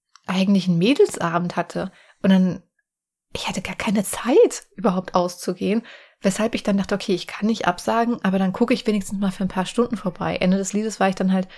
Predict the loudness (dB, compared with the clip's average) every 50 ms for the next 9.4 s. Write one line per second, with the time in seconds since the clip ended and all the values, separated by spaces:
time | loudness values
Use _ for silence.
0 | -18 -18 -6 -2 -2 0 0 0 -2 -2 -2 -2 -2 -2 -2 0 0 0 2 2
1 | 0 2 2 2 2 2 2 0 0 0 2 2 4 4 4 2 2 0 -2 0
2 | 2 2 2 2 0 0 -2 -2 0 0 0 -2 -2 -4 -6 -12 -10 -6 -4 -2
3 | -2 0 0 0 -2 -2 -4 -4 -4 -6 -6 -6 -14 -18 -18 -18 -18 -18 -18 -18
4 | -16 -4 2 2 2 2 2 2 2 2 2 -2 -4 -6 -6 -8 -12 -20 _ _
5 | _ _ -20 -12 0 4 4 4 4 4 0 0 0 0 0 0 0 0 2 4
6 | 2 2 2 2 0 0 0 0 -4 -4 -4 -4 -6 -4 -4 -4 -2 -2 -2 -2
7 | -2 -2 -2 -2 -2 -2 -4 -6 -8 _ _ _ 0 2 2 2 2 -2 -8 -2
8 | 0 0 0 0 -2 -4 -2 2 2 2 2 2 -2 -4 -6 -4 -4 -4 -6 -4
9 | -4 -2 -2 -2 -2 -4 -4